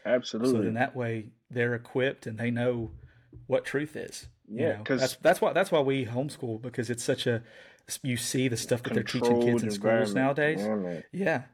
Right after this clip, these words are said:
Speaker 2: but I mean, you see the stuff they're teaching 'em, some of the books that the kindergartners and stuff like that are, you know what I mean? It's, it's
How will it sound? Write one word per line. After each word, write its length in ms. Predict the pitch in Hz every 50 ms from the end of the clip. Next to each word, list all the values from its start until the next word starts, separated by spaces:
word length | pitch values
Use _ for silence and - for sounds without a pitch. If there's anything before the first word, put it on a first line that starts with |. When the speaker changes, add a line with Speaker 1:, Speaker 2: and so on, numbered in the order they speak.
| _
Speaker 2:
but 100 | - 135
I 60 | 139 147
mean, 160 | 139 131 123
you 80 | 135
see 220 | 131 - - 165 175
the 60 | 170 -
stuff 240 | - - 156 - -
they're 120 | 135 113
teaching 400 | 120 - 139 147 143 - - 143
'em, 60 | 139 135
some 160 | - 135 131
of 60 | 135
the 60 | 139
books 380 | - - - 120 135 131 - -
that 180 | - 117 - -
the 80 | -
kindergartners 680 | - - 127 131 135 139 131 135 139 147 147 151 147 -
and 80 | 147 131
stuff 240 | - - 131 - -
like 140 | 135 135 -
that 120 | 147 156
are, 140 | 160 147 147
you 160 | - - 139
know 60 | 151 156
what 100 | 156 143
I 40 |
mean? 200 | 139 147 170 175
It's, 200 | 165 - - - -
it's 220 | 156 147 - -